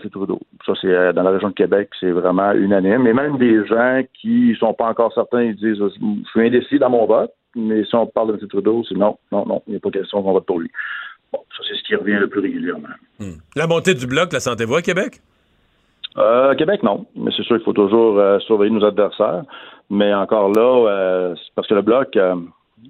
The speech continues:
Speaker 1: s'ils arrivent avec des propositions, font des, des, des, des promesses,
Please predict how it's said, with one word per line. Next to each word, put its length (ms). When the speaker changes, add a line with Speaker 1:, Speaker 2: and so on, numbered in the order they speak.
Speaker 1:
s'ils 80
arrivent 120
avec 100
des 100
propositions, 840
font 160
des, 160
des, 220
des, 220
des 120
promesses, 480